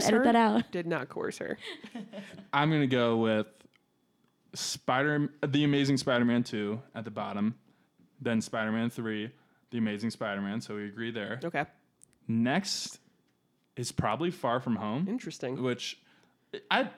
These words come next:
Speaker 3: I didn't hate it. I thought it was a
Speaker 1: It
Speaker 3: good
Speaker 1: was a
Speaker 3: movie.
Speaker 1: two point five.
Speaker 3: No,
Speaker 1: It's, like,
Speaker 3: yeah.
Speaker 1: a perfectly
Speaker 3: Oh,
Speaker 1: acceptable
Speaker 3: yeah.
Speaker 1: film.
Speaker 3: It was a fun movie, but I, nothing crazy about it. Um, Spider-Man two,
Speaker 1: Mm.
Speaker 3: The Amazing Spider-Man,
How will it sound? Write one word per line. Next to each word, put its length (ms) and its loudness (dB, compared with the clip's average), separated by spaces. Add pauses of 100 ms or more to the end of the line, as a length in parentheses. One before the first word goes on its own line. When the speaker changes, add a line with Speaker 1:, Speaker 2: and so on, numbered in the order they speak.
(240)
Speaker 3:
I 60 4
didn't 220 2
hate 240 2
it. 100 -8
I 100 -2
thought 180 2
it 40 2
was 480 -6
a 40 -10
Speaker 1:
It 40 -2
Speaker 3:
good 80 4
Speaker 1:
was 120 6
a 40 4
Speaker 3:
movie. 160 4
Speaker 1:
two 40 -
point 220 0
five. 200 4
Speaker 3:
No, 40 4
Speaker 1:
It's, 240 4
like, 100 4
Speaker 3:
yeah. 40 0
Speaker 1:
a 40 0
perfectly 440 0
Speaker 3:
Oh, 20 -2
Speaker 1:
acceptable 440 2
Speaker 3:
yeah. 60 0
Speaker 1:
film. 240 -2
Speaker 3:
It 40 4
was 160 2
a 40 4
fun 300 2
movie, 280 4
but 180 2
I, 260 2
nothing 300 0
crazy 260 -2
about 240 -2
it. 160 -6 (380)
Um, 260 0
Spider-Man 540 2
two, 460 -2 (120)
Speaker 1:
Mm. 200 -8 (340)
Speaker 3:
The 120 -4
Amazing 380 0
Spider-Man, 720 -4